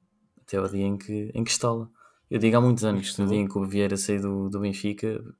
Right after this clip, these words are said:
Speaker 1: Benfica vai passar um processo longo e duro. Há muitos anos que eu digo isto. Vamos ver.
Speaker 2: Tu achas que vai acontecer?
Speaker 1: Acho. Acho
Speaker 2: Ok.
Speaker 1: se, atenção, se houver justiça. Não é tipo, ele sai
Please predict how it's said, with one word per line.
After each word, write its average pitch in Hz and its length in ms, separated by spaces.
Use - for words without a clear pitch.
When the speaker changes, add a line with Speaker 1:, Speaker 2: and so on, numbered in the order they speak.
Speaker 1:
Benfica - 260
vai 101 100
passar 101 260
um 101 80
processo - 600
longo 107 240
e 110 80
duro. 98 260
Há 104 80
muitos 123 240
anos 98 160
que - 80
eu 95 40
digo 98 180
isto. - 220
Vamos 101 180
ver. 90 160
Speaker 2:
Tu - 80
achas 110 160
que 110 60
vai 107 80
acontecer? 110 360
Speaker 1:
Acho. - 280
Acho 107 400
Speaker 2:
Ok. - 220
Speaker 1:
se, - 680
atenção, 101 300
se - 220
houver 104 280
justiça. - 600
Não 92 160
é 92 140
tipo, 101 380
ele 104 120
sai 147 440